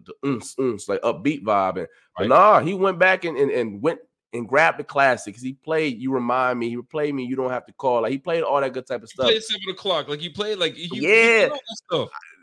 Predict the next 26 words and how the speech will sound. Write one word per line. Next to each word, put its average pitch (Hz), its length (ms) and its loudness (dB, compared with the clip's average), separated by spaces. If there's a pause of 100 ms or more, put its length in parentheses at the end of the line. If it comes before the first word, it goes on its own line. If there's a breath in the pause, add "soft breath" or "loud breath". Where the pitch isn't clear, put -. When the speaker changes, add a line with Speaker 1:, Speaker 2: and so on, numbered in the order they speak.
(120)
Speaker 1:
Like, 156 260 4
I 185 160 8
ain't 202 140 2
no, 180 240 2
no 151 300 4
idea 165 260 4
he 139 80 0
was 143 120 -2
gonna 131 120 -2
play 127 140 0
Nice 117 200 0
and 104 100 -12
Slow. 98 200 -6
I 82 100 0
really 139 220 2
didn't 123 180 -2
think 127 160 -2
that. 104 80 -4
I'm 117 80 -2
like, 101 140 -4
"Oh, 95 80 -4
that's 120 140 -2
Speaker 2:
Listen. 107 100 -12
Speaker 1:
way 113 160 -4
too 104 180 -18
slow." 87 440 -8